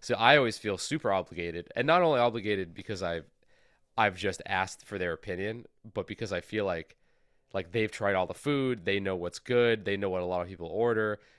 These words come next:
like, that they actually have expertise, and it's like ignoring an expert's advice. So you're telling me that they're literally just trying to shove food off on people,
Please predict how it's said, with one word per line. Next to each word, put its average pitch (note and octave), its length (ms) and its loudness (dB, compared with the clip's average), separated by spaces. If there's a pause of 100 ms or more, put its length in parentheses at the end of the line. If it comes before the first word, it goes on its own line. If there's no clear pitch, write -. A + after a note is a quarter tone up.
like, F2+ 260 -4
that G2 140 0
they A2 160 4
actually G#2 400 -2
have F#2+ 200 -4
expertise, F#2 640 -10
and F#2+ 80 -6
it's F#2 120 -8
like F#2+ 80 -6
ignoring F#2+ 460 -4
an F2+ 80 -8
expert's - 420 -8
advice. D#2 580 -8
So - 140 -12
you're A#2+ 120 0 (100)
telling A2 180 2
me F#2 160 -4
that E2+ 300 -4 (200)
they're G#2+ 180 -2
literally G#2+ 220 2
just F2 120 -8
trying F2 220 -4
to D2+ 60 -14
shove F#2 300 -2
food F#2+ 220 -6
off E2+ 180 -2
on D#2+ 120 -6
people, - 380 -12